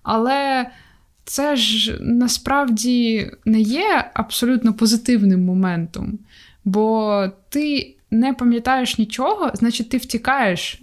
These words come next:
від ситуації. Мені здається, що це як одна, е, з реакцій.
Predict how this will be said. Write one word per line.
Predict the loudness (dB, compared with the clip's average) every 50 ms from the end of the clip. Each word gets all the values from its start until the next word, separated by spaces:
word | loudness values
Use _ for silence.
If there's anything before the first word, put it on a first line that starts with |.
| -10
від | -8 -6 -6 -6
ситуації. | -6 -6 -4 -2 -2 -2 -2 -4 -6 -8 -10 -12 -14 -18 -20 -20 _ _ _ _ _ _ _ _ _ _ _ _ _ _
Мені | 2 4 4
здається, | 4 4 2 2 2 0 0 -2
що | -2 -2 -4
це | -4 -2 -2 0
як | 0 0 -2 -2 -6 -10 -14 -8 -4
одна, | 0 2 4 4 4 4 4 2 2 0 -2 -2 -4 -4 -2 -2 0 0
е, | 0
з | 2 2
реакцій. | 2 2 2 2 0 0 -4 -8 -12 -10 -6 -6 -6 -6 -8 -12